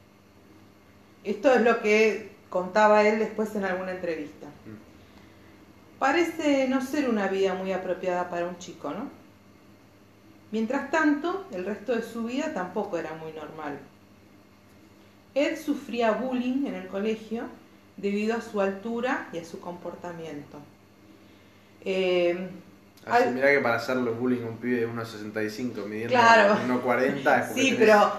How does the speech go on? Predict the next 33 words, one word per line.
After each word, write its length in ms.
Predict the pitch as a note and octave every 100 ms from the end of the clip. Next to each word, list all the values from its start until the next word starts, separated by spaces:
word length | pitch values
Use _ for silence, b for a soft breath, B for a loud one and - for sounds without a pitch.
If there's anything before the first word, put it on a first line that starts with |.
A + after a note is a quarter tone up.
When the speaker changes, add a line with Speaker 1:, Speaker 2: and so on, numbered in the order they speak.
| -
Speaker 1:
porque 680 | - G#3 G3+ G#3+ G#3+ G#3 G3
él 100 | B3
no, 260 | C4 C4 -
no, 440 | G#3 A3+ A3 G#3+
no 140 | G3+ G#3
usaba 400 | - E4+ C4+ F3+
la 100 | F3+
fuerza 540 | - A3 G3+ G3+ F#3
que 100 | F3+
tenía, 560 | F3 F3 F3+ E3+ D#3+ D#3+
Speaker 2:
No, 280 | D#3 F3+ -
Speaker 1:
que 80 | G3
Speaker 2:
pero 40 |
Speaker 1:
él 40 | -
se 100 | -
Speaker 2:
ya 120 | F3+
en 60 | F#3
Speaker 1:
sentía 240 | A3 G#3+
Speaker 2:
sí 60 | A3+
de 160 | C#4
ver 160 | A3 G#3+
a 40 | G#3+
Speaker 1:
menos. 80 | A3
Speaker 2:
alguien 160 | A3+
alto 320 | G#3+ B3 B3 B3
te 80 |
intimida, 560 | G3+ F#3+ G3+ G#3 D#3+ D3
y 80 | D3+
si 140 | -
lo 100 | D#3
vas 160 | F3 E3+
a 60 |
boludear, 680 | F#3 E3+ E3+ F#3+ A3+ B3+ G3+